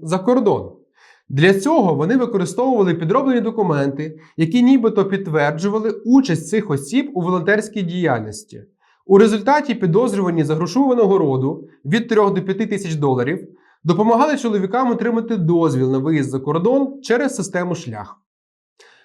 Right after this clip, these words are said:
Аналогічно гроші через фоп отримують і дві помічниці голови партії «Голос» Кіри Рудик. фопи нібито надавали «Голосу» цілий спектр послуг,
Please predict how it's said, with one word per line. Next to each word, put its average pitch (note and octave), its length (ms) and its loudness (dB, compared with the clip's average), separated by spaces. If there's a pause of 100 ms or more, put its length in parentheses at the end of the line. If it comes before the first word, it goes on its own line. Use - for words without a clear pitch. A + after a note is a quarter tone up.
(200)
Аналогічно A#3 760 4
гроші G3+ 280 2
через D#3 280 -2
фоп C#4+ 360 -2
отримують A#3 580 -2
і F#3+ 100 -4
дві E3 280 4
помічниці A3+ 840 0
голови D#3+ 460 0
партії F3+ 480 -6
«Голос» C3+ 460 -2
Кіри G3+ 420 0
Рудик. A2 540 -10 (680)
фопи C#4 440 4
нібито G#3 380 2
надавали F3+ 480 0
«Голосу» G3+ 560 -2 (180)
цілий C4+ 300 4
спектр - 800 0
послуг, C3 520 -4